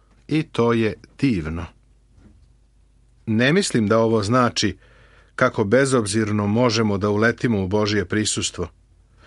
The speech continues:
Ovo nam pruža privilegiju da kroz Gospoda Isusa Hrista imamo pristup Ocu. Svaki vernik ima pristup Bogu isto koliko i svaki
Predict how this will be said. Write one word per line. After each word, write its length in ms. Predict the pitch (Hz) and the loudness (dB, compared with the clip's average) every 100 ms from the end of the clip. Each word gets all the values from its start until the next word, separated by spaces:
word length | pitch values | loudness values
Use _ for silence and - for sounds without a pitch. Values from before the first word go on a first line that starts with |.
| - - - - - | -20 -20 -20 -8 0
Ovo 200 | 180 202 | 2 4
nam 180 | 175 | 2
pruža 380 | - 185 196 170 | 2 2 4 2
privilegiju 760 | 127 135 135 175 180 120 101 98 | 0 0 2 4 4 2 0 2
da 140 | 104 | 0
kroz 220 | - 110 | 0 -2
Gospoda 520 | 101 135 143 - 123 110 | 0 0 0 0 2 2
Isusa 420 | 127 147 127 98 | 2 -2 -4 -4
Hrista 560 | - 131 156 - 151 123 _ _ _ - | -2 -2 0 0 -2 -2 _ _ _ -6
imamo 340 | 123 143 143 | -2 0 0
pristup 540 | 120 117 117 - 123 - | -2 -2 -2 -2 -6 -6
Ocu. 440 | - 147 - - - _ _ _ _ _ _ _ _ _ _ | -2 -2 -2 -10 -12 _ _ _ _ _ _ _ _ _ _
Svaki 440 | - - 135 131 110 | -6 2 2 2 0
vernik 540 | 101 127 165 117 - | 2 2 2 -2 -2
ima 160 | 113 104 | -2 -2
pristup 520 | - 117 117 104 - | -2 -4 -4 -10 -12
Bogu 420 | 92 127 147 135 | -2 0 0 0
isto 480 | 123 175 - 190 175 - - _ | 0 0 0 0 0 -8 -20 _
koliko 580 | - 95 120 131 - 147 - _ _ _ - | -6 -2 -2 -2 0 0 -2 _ _ _ -4
i 140 | 151 | -2
svaki 640 | 151 110 113 123 - 117 | 0 2 2 0 -2 -4